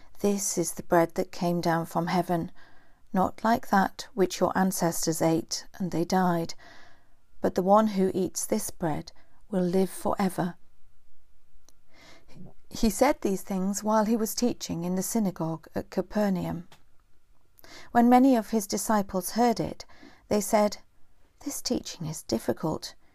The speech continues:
Who can accept it?" But Jesus, being aware that his disciples were complaining about it, said to hi-, them, "Does this offend you?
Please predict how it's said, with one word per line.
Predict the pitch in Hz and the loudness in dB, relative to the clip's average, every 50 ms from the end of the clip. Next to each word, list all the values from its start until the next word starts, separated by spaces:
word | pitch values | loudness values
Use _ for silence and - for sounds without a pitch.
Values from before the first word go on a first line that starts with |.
| _ - - | _ -12 -4
Who | - 294 277 | -2 -2 0
can | - - 208 190 | 0 2 0 0
accept | 170 - - - - 254 - - - - - | 0 -2 -4 0 2 2 2 2 0 -4 -6
it?" | - - - - - - - - - - - - - - - - - - - - - - - - - - | -6 -6 -8 -12 -12 -12 -12 -14 -14 -16 -18 -18 -18 -20 -20 -20 -20 -20 -20 -20 -20 -20 -20 -20 -10 -4
But | - 233 - | -4 -4 0
Jesus, | - 262 269 269 247 - - 175 175 180 180 - - | 2 4 4 4 4 4 4 4 6 4 4 0 -4
being | - - 220 214 208 196 | -2 0 2 4 4 4
aware | 190 185 180 202 196 196 196 208 214 | 4 4 6 6 8 8 8 6 4
that | - 220 - - | 2 0 -2 0
his | 180 175 - | -2 -2 -2
disciples | - 185 175 - 196 196 196 190 - - 175 175 - - | -2 -4 0 2 4 4 4 4 2 0 0 0 0 -2
were | 170 | -4
complaining | 170 - - 175 170 - 190 190 202 214 226 208 180 165 160 | -4 -2 -2 -4 -4 -2 0 2 4 4 4 4 2 0 0
about | 156 - 170 160 160 165 - - | -2 -2 -2 -2 -2 -4 -4 -4
it, | 180 - - - - - - - - - - | -4 -4 -6 -8 -12 -12 -16 -18 -18 -16 -10
said | - - - 226 226 226 - | 0 4 6 6 6 4 2
to | - - 175 165 | -4 -2 -2 -2
hi-, | 156 165 - - - - | -2 -4 -6 -6 -6 -4
them, | - 175 151 165 165 165 - - - - - - - - - - - - - - - - - - - | 0 0 0 0 -2 -4 -8 -10 -12 -12 -12 -12 -16 -16 -14 -14 -14 -12 -12 -10 -10 -8 -8 -8 -4
"Does | - 262 277 - | 0 2 2 4
this | - 311 262 - | 4 4 4 4
offend | - 262 - 277 277 277 269 254 - | 4 4 6 6 6 8 6 4 4
you? | 175 160 160 180 180 | 0 -4 -4 -4 -6